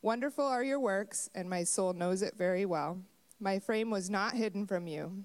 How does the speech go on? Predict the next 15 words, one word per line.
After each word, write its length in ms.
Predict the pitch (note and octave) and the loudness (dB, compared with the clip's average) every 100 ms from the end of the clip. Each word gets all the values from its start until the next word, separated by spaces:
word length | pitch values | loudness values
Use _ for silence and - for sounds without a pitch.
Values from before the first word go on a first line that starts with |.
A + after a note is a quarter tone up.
| G3+ | -6
when 160 | G3+ F3 | -4 0
I 120 | F3 | 0
was 160 | F3 | 0
made 240 | F3+ F3 G3 | 0 -2 0
in 120 | A3+ | 0
secret 540 | - G#3+ - F3+ E3+ - | 0 -2 0 0 0 -4
and 200 | F#3 E3+ | -4 -2
skillfully 720 | - - G3 G#3+ G#3 A3+ A#3+ A#3+ | -2 2 2 2 0 0 2 4
wrought 360 | F#3+ - - | 2 2 -4
in 180 | - F3 | -6 -2
the 80 | F3 | 0
depths 400 | E3 - - - | 0 -2 -4 -6
of 120 | E3+ | -2
the 140 | E3 D3+ | 0 2
earth. 320 | D3 E3 | 0 -6